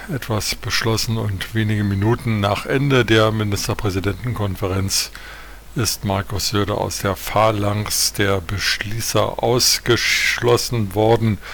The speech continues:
ausgeschieden. Er hat gesagt, er verstünde gar nicht, was da beschlossen worden sei. Er würde sich jedenfalls nicht daran halten, zusammen mit dem Freistaat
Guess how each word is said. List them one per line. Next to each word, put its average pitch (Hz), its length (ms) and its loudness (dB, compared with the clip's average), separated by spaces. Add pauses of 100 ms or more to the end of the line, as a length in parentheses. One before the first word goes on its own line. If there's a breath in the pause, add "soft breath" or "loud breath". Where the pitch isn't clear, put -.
(220 loud breath)
ausgeschieden. 117 1040 0 (600 loud breath)
Er 117 120 2
hat - 120 0
gesagt, 98 360 0
er 107 80 0
verstünde 104 480 0
gar 98 140 2
nicht, 92 200 -4
was 98 140 -6
da 113 80 -4
beschlossen 92 440 -4
worden 90 240 0
sei. 95 240 2
Er 95 220 0
würde 92 140 -4
sich 87 260 -4
jedenfalls 98 400 -6
nicht - 260 -2
daran 98 240 0
halten, 92 460 -2 (580 loud breath)
zusammen 92 720 -2 (260 loud breath)
mit 104 280 -4 (300)
dem 92 280 0 (100)
Freistaat - 840 -4